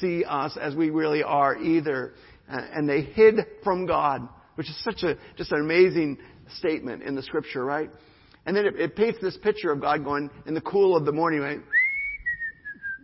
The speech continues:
Um, hmm, haven't seen Adam for a while,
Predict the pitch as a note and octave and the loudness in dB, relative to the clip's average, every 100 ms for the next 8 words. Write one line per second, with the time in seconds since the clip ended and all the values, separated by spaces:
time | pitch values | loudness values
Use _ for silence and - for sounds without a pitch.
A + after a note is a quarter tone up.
0 | C6+ C6+ C6+ - - _ _ _ - C#3 | -14 -14 -14 -20 -20 _ _ _ -8 -6
1 | B2 B2+ - F#3 E3 - E3+ G3 - G#3 | -6 -8 -14 -12 -12 -12 -12 -10 -8 -8
2 | G#3 G3+ A#2+ A#2+ A#2+ B2 G#2 | -8 -10 -12 -12 -10 -10 -12